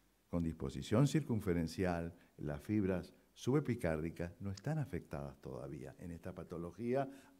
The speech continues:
a menos que esté muy avanzada. Entonces, ¿qué va a tener?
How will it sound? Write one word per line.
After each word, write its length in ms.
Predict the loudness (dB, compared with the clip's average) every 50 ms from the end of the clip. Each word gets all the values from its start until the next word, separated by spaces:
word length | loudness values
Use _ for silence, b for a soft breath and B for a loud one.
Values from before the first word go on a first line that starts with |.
| B _ _
a 120 | -10 -8 -6
menos 240 | -4 -2 -2 -2
que 80 | 0 -2
esté 160 | 0 0 0
muy 160 | 0 0 0
avanzada. 680 | 0 0 0 0 0 0 2 2 2 2 0 -2 -6 -10 B B B B
Entonces, 500 | B 0 4 4 4 6 6 4 2 2
¿qué 140 | 4 6
va 100 | 8 8
a 80 | 8 6
tener? 420 | 6 6 6 8 8 6 6 4